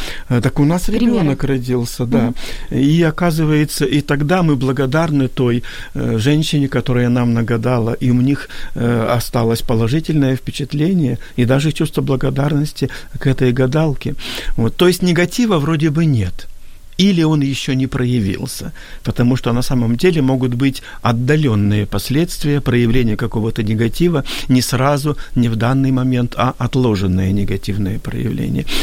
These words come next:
Speaker 1: И об этом тоже Священное Писание <clears throat> предупреждает и говорит: «Даже если вы освободились от одержания,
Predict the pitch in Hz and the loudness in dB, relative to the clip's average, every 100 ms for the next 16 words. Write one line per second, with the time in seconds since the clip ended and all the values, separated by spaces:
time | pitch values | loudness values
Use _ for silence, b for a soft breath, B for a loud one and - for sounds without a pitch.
0 | B - 156 208 214 202 233 151 113 - | B 2 2 2 2 0 0 0 0 -2
1 | 107 123 117 113 113 120 123 120 117 110 | -2 0 2 2 0 -2 0 0 0 -2
2 | B B B B - 220 - 131 131 127 | B B B B 2 2 0 -2 -4 -6
3 | 127 156 180 147 131 131 127 120 107 - | -4 -2 -2 -4 -4 -2 0 0 -2 -2
4 | 120 175 185 175 165 - 151 147 151 151 | 0 0 2 0 0 0 0 2 0 -2
5 | 143 147 135 120 107 - 120 117 113 113 | 0 0 2 2 0 -2 -2 0 2 0
6 | 117 147 165 107 | 2 2 2 0